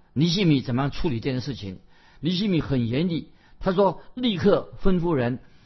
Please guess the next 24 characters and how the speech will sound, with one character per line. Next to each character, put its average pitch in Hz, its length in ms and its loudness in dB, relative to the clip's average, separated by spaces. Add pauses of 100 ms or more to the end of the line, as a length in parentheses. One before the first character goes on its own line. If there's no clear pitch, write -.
(300)
把 117 200 -4
属 139 380 -6
于， 170 60 -4
凡 160 240 -4
是 180 120 -2
属 135 220 -6
于 151 80 0
多 151 220 -4
比 151 120 -4
亚 87 300 -6
啊， 95 140 -8
这 127 100 -10
个 120 220 -6 (800)
亚 135 120 2
门 180 180 6
人 135 260 2
他 160 160 -2
的 131 260 -4 (220)
行 175 340 0
李， 110 240 0
这 165 140 -2
东 156 240 -2
西 147 180 -8
啊， 90 160 -4